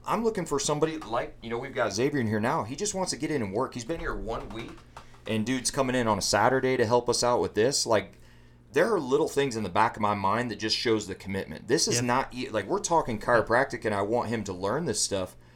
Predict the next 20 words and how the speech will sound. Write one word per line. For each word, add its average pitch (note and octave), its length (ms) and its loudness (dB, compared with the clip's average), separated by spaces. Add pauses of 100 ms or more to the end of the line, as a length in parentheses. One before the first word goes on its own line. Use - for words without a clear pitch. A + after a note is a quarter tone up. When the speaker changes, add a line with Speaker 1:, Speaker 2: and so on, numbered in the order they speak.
(600)
Speaker 1:
But - 220 4 (340)
the C3 100 0
reason D#3 520 -4
that A#2+ 240 4
he's A#2+ 260 -2
here C3 540 0
is G#2 200 -2
to B2+ 80 -2
also A#2+ 420 0
test A2 460 -2
how C#3 280 0
much B2+ 560 2
is G#2+ 180 -2
he B2 100 -2
willing A2+ 400 0
to G2 120 -8
do G#2+ 320 -2
to G#2 140 -4
go G2+ 260 2
b-, - 140 -8